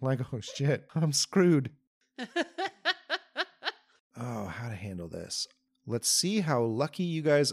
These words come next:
Speaker 1: are. I would like someone to take a dice, just one person.
Speaker 2: Mandy picked hers up first.
Speaker 1: And roll it. He's got a left or right decision. He can finish the route, or he can go get help. And high is go get help,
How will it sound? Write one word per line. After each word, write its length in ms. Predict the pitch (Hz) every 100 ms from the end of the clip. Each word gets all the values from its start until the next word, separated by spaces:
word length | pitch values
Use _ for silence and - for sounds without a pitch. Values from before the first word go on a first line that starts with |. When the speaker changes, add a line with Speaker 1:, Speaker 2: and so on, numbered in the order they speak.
| -
Speaker 1:
are. 420 | 98 87 80 82 -
I 60 |
would 100 | 120
like 160 | 120 -
someone 460 | - 160 196 202
to 60 | 208
take 200 | - 180
a 60 | 165
dice, 280 | 87 82
just 200 | - -
one 120 | 143 160
person. 380 | 110 - 101 - _ _ _ -
Speaker 2:
Mandy 300 | 190 208 214
picked 220 | 220 190
hers 180 | 226 196
up 160 | 202
first. 440 | 208 190 - - - -
Speaker 1:
And 220 | 110 120
roll 160 | 123 104
it. 100 | - _ _ _
He's 160 | - 117
got 160 | 127 113
a 20 |
left 300 | 110 143 -
or 80 | 151
right 180 | 160
decision. 460 | 165 - 143 147 180 _
He 120 | 127
can 120 | 117 107
finish 380 | - 139 147
the 80 | 147
route, 360 | 135 143 170 - _
or 140 | - 104
he 60 |
can 160 | 101 98 _
go 160 | - 123
get 160 | 147 117
help. 280 | 110 - _ -
And 340 | 110 107 101
high 420 | - - 123 135
is 200 | 160 139
go 180 | 113 113
get 180 | 127 139
help, 300 | 151 233